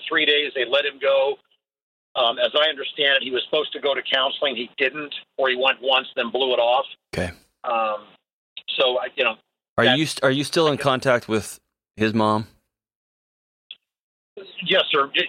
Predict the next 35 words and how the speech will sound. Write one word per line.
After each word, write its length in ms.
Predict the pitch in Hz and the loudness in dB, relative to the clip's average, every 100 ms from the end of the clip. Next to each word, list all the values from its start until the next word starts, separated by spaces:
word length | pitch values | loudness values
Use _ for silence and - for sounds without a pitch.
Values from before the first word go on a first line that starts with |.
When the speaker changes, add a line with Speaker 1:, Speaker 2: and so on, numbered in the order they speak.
| 185 | 0
Speaker 1:
well, 280 | 185 160 156 160 - | 2 2 0 -2 0
she 140 | 190 180 | 2 2
only 220 | 170 165 | 0 0
calls 300 | 160 160 - | 2 2 0
me 80 | 151 | -2
if 80 | |
there's 220 | 151 139 127 | 0 0 0
an 60 | |
emergency. 680 | 123 139 143 117 - 110 110 - | 0 0 0 -6 -6 -6 -6 -8
<laughs> 100 | 254 - - | -8 -10 -4
Speaker 2:
Okay. 280 | - 98 95 | -2 0 0
Speaker 1:
So, 120 | 80 - _ - - _ - - - - _ _ _ | 0 -4 _ -20 -20 _ -20 -20 -20 -20 _ _ _
yeah. 80 | - | 2
Speaker 2:
So, 140 | 113 110 - | 2 2 -2
so 200 | - 113 | 0 2
this 280 | 135 165 | 2 2
is 180 | 147 123 | 2 2
an 100 | 113 | 2
emergency. 640 | 101 101 95 90 90 87 - - | 2 2 0 -2 0 0 -4 -2
So 120 | 107 | 0
here's 180 | 139 139 | 2 0
a 40 | |
couple 300 | 139 123 113 | 0 0 0
of 80 | 107 | -2
things. 320 | 87 73 - _ _ _ _ _ _ _ _ _ _ - | -4 -8 -14 _ _ _ _ _ _ _ _ _ _ 0
Um, 400 | 120 113 113 107 | 4 4 4 0
first, 760 | 92 - - 143 160 147 - - | -6 -10 0 2 2 0 -4 -2
I 140 | 120 131 | 0 0
don't, 720 | 113 135 139 - - - - _ | 2 2 2 0 -4 -4 -8 _
um, 920 | 120 117 113 113 110 110 110 107 107 98 - - - | 2 4 6 6 6 6 4 2 -2 -6 -14 -8 -2
anytime 360 | 143 156 165 | 0 2 0
somebody 320 | 135 143 135 127 | 2 0 0 0
says 300 | - 127 110 | 2 2 2
they 120 | 123 | 2
got 280 | 123 113 | 4 2